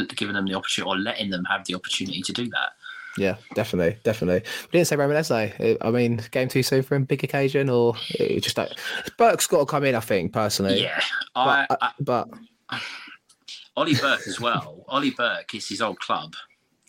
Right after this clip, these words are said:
Speaker 2: That is true.
Speaker 1: So,
Speaker 2: Yeah, yeah,
Speaker 1: so
Speaker 2: yeah.
Speaker 1: it is. I think there is definitely a case for him to come in, and that's why I would potentially look at starting him.
Speaker 2: Mm.
Speaker 1: A-, a-, and if I was gonna drop one of the front three, or I, I used, I will use the word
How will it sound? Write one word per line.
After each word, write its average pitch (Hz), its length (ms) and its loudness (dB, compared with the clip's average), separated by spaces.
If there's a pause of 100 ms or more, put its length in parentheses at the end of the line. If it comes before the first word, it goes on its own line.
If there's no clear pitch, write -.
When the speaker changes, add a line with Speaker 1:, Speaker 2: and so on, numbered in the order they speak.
(200)
Speaker 2:
That 101 120 2
is 101 80 2
true. 123 220 4
Speaker 1:
So, 107 140 2
Speaker 2:
Yeah, 110 200 2 (140)
yeah, 131 160 2
Speaker 1:
so 131 220 2
Speaker 2:
yeah. 104 120 -4 (240)
Speaker 1:
it 117 180 -2
is. 117 400 -4
I 113 120 0
think 120 340 -6
there 110 140 -2
is 104 140 -4
definitely 110 420 -6
a 107 40 -4
case 107 320 -4
for 104 100 -4
him 101 200 -2
to 95 100 -6
come 101 260 -2
in, 92 360 0
and 107 100 -2
that's - 240 0
why 113 280 0
I 104 40 -2
would 98 160 -8
potentially 101 520 -8
look 107 160 -4
at - 80 -8
starting 98 420 -2
him. 90 260 -6 (460)
Speaker 2:
Mm. 117 280 4
Speaker 1:
A-, 98 180 -4
a-, - 160 -2
and 123 100 0
if - 100 -6
I 123 40 2
was 113 160 0
gonna 135 200 2
drop 131 280 -2
one 104 120 -2
of 95 80 -2
the 95 60 -4
front 98 320 -4
three, 95 320 -2
or 90 240 -4 (340)
I, 78 180 -6
I 98 80 -2
used, 90 360 -2
I 90 60 -4
will 90 100 -4
use 90 200 0
the 92 80 -4
word 87 160 -2